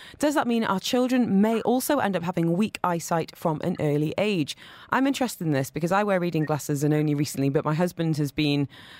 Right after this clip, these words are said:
very, very, very, um, short-sighted s-, from a very young age. So I'm praying the kids take after me."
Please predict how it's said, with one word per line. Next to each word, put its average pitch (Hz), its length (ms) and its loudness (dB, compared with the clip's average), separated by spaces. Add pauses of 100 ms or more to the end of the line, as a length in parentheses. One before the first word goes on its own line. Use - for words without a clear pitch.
(300)
very, 147 540 0
very, 123 340 0
very, 139 480 0
um, 139 380 0
short-sighted 143 680 -2
s-, - 180 -12
from 151 200 0
a 147 40 0
very 147 280 2
young 139 200 0
age. 131 200 -2
So 170 100 -2
I'm 175 80 -2
praying 262 420 2
the 190 100 -4
kids - 280 -2
take 185 260 -2
after 170 240 -2
me." 151 300 0